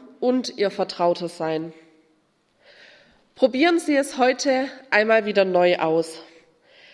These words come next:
Schenken Sie ihm Ihr Vertrauen. Haben Sie keine Angst davor, wohin es Sie bringen wird, sondern seien Sie gespannt auf das Abenteuer,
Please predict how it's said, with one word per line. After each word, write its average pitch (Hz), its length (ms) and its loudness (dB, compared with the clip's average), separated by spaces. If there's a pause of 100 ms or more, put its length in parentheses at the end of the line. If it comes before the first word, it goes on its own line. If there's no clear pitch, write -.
(100)
Schenken 294 500 0
Sie 262 220 -4
ihm 262 500 -2
Ihr 208 160 2
Vertrauen. 175 720 0 (1000)
Haben 247 160 2
Sie 262 160 -4
keine 285 380 0
Angst 233 280 -4
davor, 180 580 -2 (260)
wohin 277 280 4
es 277 160 -4
Sie 247 80 -2
bringen 247 420 0
wird, 180 320 0 (600)
sondern 277 680 0
seien 247 340 0
Sie 240 180 -6
gespannt 220 500 0
auf 233 160 -2
das 202 200 -6
Abenteuer, 226 760 0